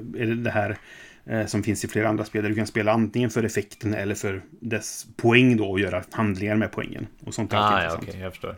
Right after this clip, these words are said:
Speaker 2: Mm, mm.
Speaker 1: Och så är det liksom en liten låda som är, ja, men den är marginellt större än No, No Thanks-lådan egentligen. Den är tjockare typ, men annars är det ungefär samma storlek. Och jag och Åke har haft väldigt mycket kul med det här spelet. Ehm, så det är så här, mini, eh, wargame.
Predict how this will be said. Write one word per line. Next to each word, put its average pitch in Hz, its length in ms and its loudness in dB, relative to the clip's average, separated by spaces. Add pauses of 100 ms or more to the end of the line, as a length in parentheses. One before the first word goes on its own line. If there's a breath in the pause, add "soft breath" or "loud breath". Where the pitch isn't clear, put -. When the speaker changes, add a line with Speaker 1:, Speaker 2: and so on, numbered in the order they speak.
Speaker 2:
Mm, 95 220 -12 (120)
mm. 92 160 -14 (200)
Speaker 1:
Och 123 140 -2
så - 100 4
är 120 100 10
det 110 100 4
liksom 110 280 2
en 110 80 4
liten 104 200 2
låda 104 240 2
som 107 180 -2
är, 107 280 2 (240)
ja, 127 100 2
men 127 80 4
den 127 140 6
är 123 80 6
marginellt 113 500 6
större 101 300 0
än 104 100 0
No, 104 60 0
No 104 260 -2
Thanks-lådan 98 580 -6
egentligen. 104 260 -2
Den 107 100 0
är 104 40 0
tjockare - 460 -4
typ, - 180 -4 (120)
men 110 120 -4
annars 101 140 -4
är 107 40 -4
det 98 40 -4
ungefär 98 220 -6
samma - 220 -8
storlek. - 340 -10 (180)
Och 127 140 2
jag 110 140 8
och 107 140 2
Åke 113 540 2
har 110 180 -2
haft 98 280 -4
väldigt - 320 -2
mycket 104 240 -8
kul 104 140 -4
med 101 120 -4
det 104 40 -6
här - 60 -8
spelet. - 440 -10 (440)
Ehm, - 340 -8
så 127 100 -2
det 147 60 4
är 143 40 4
så - 80 2
här, 123 160 -2 (340 loud breath)
mini, 123 920 6
eh, 127 160 -4
wargame. 117 840 4